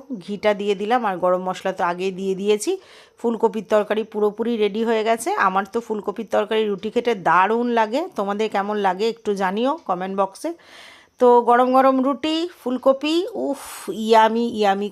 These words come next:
খাওয়া। তো দেখো, রুটিও কমপ্লিট, ফুলকপির তরকারি কমপ্লিট। আর এইবারে দেখো, আমি সার্ভ করে নিলাম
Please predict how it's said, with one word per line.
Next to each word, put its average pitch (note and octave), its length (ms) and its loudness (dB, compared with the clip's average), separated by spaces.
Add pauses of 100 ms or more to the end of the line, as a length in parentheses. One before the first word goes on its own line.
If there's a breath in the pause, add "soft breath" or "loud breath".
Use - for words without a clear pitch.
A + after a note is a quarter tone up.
খাওয়া। F3 240 0 (480 loud breath)
তো G#3 60 -2 (120)
দেখো, G#3 160 0 (100)
রুটিও A3+ 300 0 (120)
কমপ্লিট, B3 420 -2 (200)
ফুলকপির G3+ 520 -8
তরকারি F#3+ 320 0 (100)
কমপ্লিট। E3+ 400 -6 (680 soft breath)
আর F#3+ 80 4 (180)
এইবারে A#3+ 360 2
দেখো, A3 180 2 (100)
আমি B3 120 0 (120)
সার্ভ G#3+ 220 2 (100)
করে A3+ 220 4
নিলাম A3+ 200 0